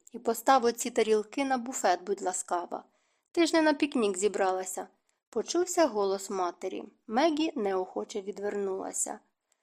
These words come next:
Через дві години з'явилася перша група зморених чоловіків. Похитуючись від втоми, вони увійшли попити й поїсти, щоб знову піти на бій із вогнем. Саме для цього й працювало, не покладаючи рук, жіноцтво Дрогеди.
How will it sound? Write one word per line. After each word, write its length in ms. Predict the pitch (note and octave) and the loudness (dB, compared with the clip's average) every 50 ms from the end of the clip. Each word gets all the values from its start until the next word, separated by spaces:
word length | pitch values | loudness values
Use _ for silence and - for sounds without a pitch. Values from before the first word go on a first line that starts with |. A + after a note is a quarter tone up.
| _ _ _ _ _ _ | _ _ _ _ _ _
Через 300 | - - A#3 G#3+ A3 G#3+ | -4 0 2 4 4 4
дві 220 | A#3 D#4 F4+ F#4 E4 | 4 6 8 8 8
години 720 | C4+ B3 G#3+ F3+ F3+ A#3+ D4 F4 F4 D#4+ D4 C#4+ C#4+ C#4 C4+ | 6 4 2 2 0 2 2 2 4 4 2 2 0 0 -2
з'явилася 760 | C4+ A3 G3+ F#3+ G3+ G3+ G3 A3+ D4+ D#4+ D4+ C#4+ C#4+ - A#3+ | -4 -4 -2 2 2 2 2 2 2 2 2 2 2 0 0
перша 360 | B3 - A3 G#3+ - - G#3+ | 2 2 2 2 2 -2 -4
група 360 | G3 F#3+ A3+ B3 B3 - G#3+ | -2 -2 -2 0 2 2 2
зморених 480 | F#3 F#3 G3 G3 G3 G3 G3 F#3+ G3 - | 2 2 0 0 0 0 0 -2 -2 -4
чоловіків. 680 | - - G#3 G3 G#3 F#3+ G#3 G#3 - - - F#3 F3+ F3+ - _ _ _ _ _ _ _ | -4 -4 -4 -4 -4 -4 -6 -8 -10 -8 -8 -8 -8 -8 -12 _ _ _ _ _ _ _
Похитуючись 840 | - A3 - - C4 C4+ B3+ C4 B3 A3 G#3+ G#3 - A3+ G3+ - G#3 | -6 -4 0 2 4 4 4 2 0 0 0 0 -2 -2 -4 -4 -4
від 120 | A3 G#3+ | -6 -6
втоми, 580 | - - - - D#4 D#4 D4+ C#4+ C#4 C4 C4 B3+ - - | -6 -10 -4 0 2 4 4 4 2 0 -2 -4 -8 -6
вони 280 | A3 C4+ D#4 E4+ F4+ | 0 2 4 4 4
увійшли 580 | D4 B3 A3 F#3+ G3+ G#3 F#3+ - - B3 B3+ C4 | 2 2 -2 -4 -4 -4 -4 -4 -2 -2 -2 -2
попити 460 | - A3+ G#3 - - G3+ G3 - A3 | -2 -4 -4 -2 -2 -4 -2 -2 -4
й 60 | G#3+ | -4
поїсти, 720 | - - A#3+ B3 A#3 A#3 A3+ G3+ - - - - F3+ F3 - _ _ _ _ - | -4 -4 -6 -6 -4 -6 -6 -6 -8 -8 -8 -8 -10 -10 -10 _ _ _ _ -16
щоб 280 | - - A#3+ F#3+ F3 | -10 -8 -6 -6 -4
знову 320 | F3 A3 C4 D#4 D#4+ D#4 D4 | 0 0 2 2 2 0 0
піти 320 | - D4 C#4 - C#4+ C4+ | -2 -4 -4 -2 -2 -2
на 140 | C4 B3+ B3 | 0 0 -2
бій 200 | G3+ - G3 F#3+ | -2 -4 -8 -8
із 280 | - - G#3 F#3 - | -6 -6 -6 -6 -4
вогнем. 520 | - G3+ G3+ - G3 F#3+ F3+ F3 F3 F3+ F#3 _ _ _ _ _ _ _ _ - | -4 -4 -6 -4 -4 -4 -4 -6 -6 -10 -14 _ _ _ _ _ _ _ _ -2
Саме 320 | - - F#4+ F#4 F4 D4+ | 2 6 6 8 8 6
для 180 | B3+ B3+ C4 B3+ | 6 6 4 4
цього 260 | B3+ - F#4 E4 D#4 | 4 2 2 4 2
й 60 | C4+ | 0
працювало, 720 | C4+ - A#3+ A3+ A3 - A#3+ G#3 A3 D4 E4 E4+ D#4 D4 | 2 2 0 0 0 -2 -2 2 4 6 6 6 6 4
не 120 | C#4 C4 | 2 0
покладаючи 800 | B3+ B3+ A#3+ B3 - A3+ A3+ G#3 A3+ A3+ A3+ A3+ G#3+ A3 - A#3 A3 | 0 -2 -2 0 2 2 4 6 4 4 4 4 0 -2 -2 -2 -2
рук, 240 | - A3+ A3 F#3+ F#3 | 0 -2 -4 -4 -2
жіноцтво 640 | F3 F#3+ F#3+ F#3 F#3 F#3+ F#3+ - - G3 G3 F#3+ | -2 0 0 0 -2 -2 -4 -6 -6 -4 -2 -2
Дрогеди. 640 | F3+ G#3+ G#3 G3+ F#3+ G3 F#3 F#3 E3+ E3 F#3+ F#3+ - | 0 -2 -2 -2 -2 -4 -4 -4 -6 -6 -8 -10 -10